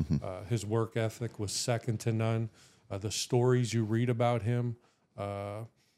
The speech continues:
Speaker 2: you know, in the gym at five in the morning, um, in the gym four or five times a day, just the things he did to prepare, uh, was, was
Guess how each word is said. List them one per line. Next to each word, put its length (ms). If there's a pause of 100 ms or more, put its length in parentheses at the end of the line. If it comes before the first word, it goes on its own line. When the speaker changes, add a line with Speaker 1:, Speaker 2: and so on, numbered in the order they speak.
(140)
Speaker 2:
you 100
know, 440 (480)
in 160
the 100
gym 340
at 200
five 300
in 100
the 60
morning, 600 (420)
um, 520 (300)
in 160
the 100
gym 600 (200)
four 220
or 40
five 340
times 320
a 80
day, 520 (100)
just 260
the 80
things 360
he 140
did 400 (480)
to 280
prepare, 640 (500)
uh, 280 (640)
was, 340 (240)
was 360